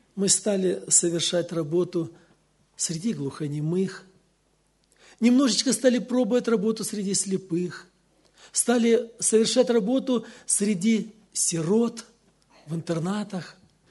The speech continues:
Это люди, которые не могут сами прийти, их надо привести.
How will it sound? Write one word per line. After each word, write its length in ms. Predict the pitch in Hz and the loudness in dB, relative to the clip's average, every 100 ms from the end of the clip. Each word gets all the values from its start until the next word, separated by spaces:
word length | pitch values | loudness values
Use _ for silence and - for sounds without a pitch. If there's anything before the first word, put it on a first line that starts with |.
| - - | -20 -6
Это 440 | 233 254 262 240 226 | 2 2 4 4 4
люди, 460 | 247 214 285 285 247 | 2 6 8 8 6
которые 460 | - 262 269 269 254 | 2 0 2 4 8
не 140 | 262 | 8
могут 440 | 240 269 262 262 | 8 8 6 4
сами 340 | - 254 226 208 | 4 4 4 0
прийти, 640 | 202 180 165 - 151 123 - - - | -2 -6 -6 -6 -6 -6 -12 -6 6
их 240 | 262 - | 6 6
надо 380 | 240 247 214 233 | 2 2 0 -2
привести. 880 | 226 196 208 202 - - 180 156 | -2 -2 0 0 0 0 0 -4